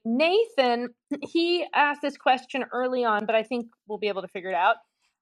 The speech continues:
How do you apply that kind of mentality to things like audiobooks when you're discovering characters? So I think this was really that when we were talking about not trying to overanalyze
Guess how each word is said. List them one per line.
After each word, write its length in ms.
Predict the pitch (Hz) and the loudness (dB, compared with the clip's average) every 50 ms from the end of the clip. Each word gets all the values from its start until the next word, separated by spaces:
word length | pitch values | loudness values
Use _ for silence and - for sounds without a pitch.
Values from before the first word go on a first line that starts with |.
| _ - | _ 0
How 180 | - 320 349 | 2 2 2
do 80 | 359 330 | 2 0
you 120 | 349 381 | -2 -4
apply 480 | 302 - - 320 294 269 254 247 254 240 | -4 -2 2 4 4 6 6 4 2 2
that 240 | 254 240 240 233 - - | 0 -2 -2 -4 -8 -6
kind 220 | 269 254 247 233 | -4 -4 -4 -4
of 80 | 220 196 | -6 -6
mentality 720 | 233 220 220 220 - - 269 254 247 233 220 202 185 185 185 196 214 208 _ _ _ _ _ _ _ _ _ _ _ _ - | -6 -8 -8 -10 -8 -4 0 2 2 2 2 0 -2 -4 -8 -12 -16 -18 _ _ _ _ _ _ _ _ _ _ _ _ -4
to 80 | 262 233 | -4 -4
things 380 | 233 - 277 262 262 254 247 220 | -2 -2 -2 0 0 -2 0 2
like 300 | 233 240 226 226 226 - - _ - | 4 4 4 2 -2 -8 -6 _ 4
audiobooks 1160 | 220 262 294 311 311 269 240 190 196 180 180 175 160 - 180 175 180 190 - - - - _ _ _ _ _ _ _ _ _ - | 4 6 6 4 2 0 -2 -2 -2 -2 -2 -4 -4 0 2 2 2 2 0 -6 -20 -20 _ _ _ _ _ _ _ _ _ -2
when 160 | 226 226 226 | 0 0 2
you're 140 | 226 226 233 | 2 0 0
discovering 680 | 233 220 208 - - - 269 254 202 220 226 214 214 | -2 -6 -10 -8 0 2 2 2 2 0 -4 -6 -8
characters? 500 | 208 - 254 226 214 202 - 214 208 202 | -4 -2 0 0 0 -2 -6 -8 -6 -4
So 80 | - 262 | -2 -2
I 80 | 269 269 | -2 -2
think 280 | 269 - 403 392 392 | -2 -2 -2 -2 -2
this 180 | 349 339 339 - | -2 -4 -4 -4
was 180 | 294 262 - | -6 -6 -6
really 460 | 208 - 254 254 247 240 247 240 233 214 | -8 -6 -4 -4 -2 -2 -4 -6 -2 2
that 340 | 233 220 214 214 208 202 - - _ _ _ _ - 214 | 4 4 6 6 4 2 0 -2 _ _ _ _ -10 -4
when 240 | - 240 240 226 226 | -2 -2 -2 -2 -2
we 120 | 240 240 220 | -2 -2 -2
were 140 | 226 220 | -2 -2
talking 580 | 214 - - 247 226 233 233 233 - 226 220 208 - - | -4 -2 0 2 2 2 2 -2 -6 -6 -6 -6 -8 -6
about 580 | - 196 214 208 202 196 196 190 185 196 - - _ _ _ _ _ _ _ _ _ _ _ _ _ _ _ _ _ _ _ _ _ _ _ _ _ _ _ _ _ - | -2 0 2 4 4 4 4 2 0 -4 -12 -20 _ _ _ _ _ _ _ _ _ _ _ _ _ _ _ _ _ _ _ _ _ _ _ _ _ _ _ _ _ -6
not 380 | 240 247 285 302 330 311 - - | -2 2 4 4 4 2 0 -4
trying 400 | - 277 320 294 285 277 269 240 | -2 2 2 4 2 2 0 -4
to 460 | - - - 262 262 254 247 247 247 - | -8 -8 -6 -4 -4 -2 -2 -2 0 2
overanalyze 680 | 262 254 240 254 254 247 247 233 226 226 214 220 208 | 2 2 4 2 0 0 2 2 2 2 2 2 0